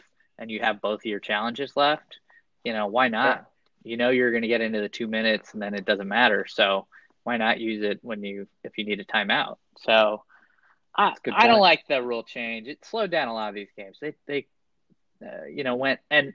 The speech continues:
Speaker 1: and I didn't see it being called the same way across games. It's so subjective. You know, in one game you'd see one where I thought, "Oh, that's not P I," and they'd call it. In another, it was, like, obvious, but they just kept the rule on the field.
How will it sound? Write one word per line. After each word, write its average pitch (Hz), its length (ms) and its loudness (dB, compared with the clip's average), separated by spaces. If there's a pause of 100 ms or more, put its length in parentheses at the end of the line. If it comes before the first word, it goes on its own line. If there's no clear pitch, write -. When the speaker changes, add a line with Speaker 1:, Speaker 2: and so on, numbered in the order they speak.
Speaker 1:
and 147 160 4
I 147 100 6
didn't 190 320 -4
see 147 220 -4
it 131 140 -2 (280)
being 123 220 -8
called 110 400 -4 (520)
the 120 120 -12
same 113 320 -6
way 104 200 -2
across 98 460 -4 (180)
games. 98 260 -10
It's - 140 -20
so 143 200 0
subjective. 107 760 -2 (320)
You - 400 0
know, 107 80 -2
in 104 100 -6
one 120 220 0
game 117 240 2
you'd 107 180 -4
see 113 200 -4
one 107 220 -4
where 104 140 -2
I 98 120 0
thought, 101 340 2
"Oh, 110 180 2
that's 101 240 -2
not 104 220 -4
P 107 160 -6
I," 98 200 0
and 101 160 -10
they'd 101 140 -10
call 101 300 0
it. 101 140 0
In 98 100 -4
another, 104 480 -2
it - 100 -6
was, 107 180 -18
like, 98 220 -8
obvious, 107 640 2
but - 160 -14
they 98 100 -4
just 101 300 -12
kept - 160 -2
the 101 100 -4
rule 101 240 -2
on 98 80 -8
the 98 60 -20
field. 135 580 2